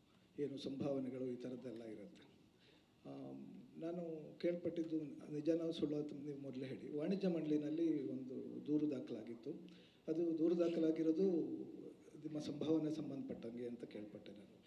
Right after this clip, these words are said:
ಆಮೇಲೆ ಅಲ್ಲಿ ಮಾತುಕತೆಗಳಲ್ಲಾಗಿ ಒಪ್ಪಂದ ಆಗಿದೆ ಅಂತ ಅಂದ್ಬಿಟ್ಟು. ಅದನ್ನು ಸ್ವಲ್ಪ ಕ್ಲಿಯರ್ ಮಾಡಿ.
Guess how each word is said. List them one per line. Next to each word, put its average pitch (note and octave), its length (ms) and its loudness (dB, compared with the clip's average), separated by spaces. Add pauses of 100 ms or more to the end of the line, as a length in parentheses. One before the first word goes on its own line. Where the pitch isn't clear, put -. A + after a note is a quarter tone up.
(320)
ಆಮೇಲೆ D3+ 200 4
ಅಲ್ಲಿ D3+ 160 4
ಮಾತುಕತೆಗಳಲ್ಲಾಗಿ C#3 1400 -4
ಒಪ್ಪಂದ C3 360 -6
ಆಗಿದೆ A#2 300 -6
ಅಂತ G#2 120 -10
ಅಂದ್ಬಿಟ್ಟು. - 220 -18 (960)
ಅದನ್ನು D3 180 2
ಸ್ವಲ್ಪ - 200 -2
ಕ್ಲಿಯರ್ D#3+ 380 8
ಮಾಡಿ. C3+ 200 -2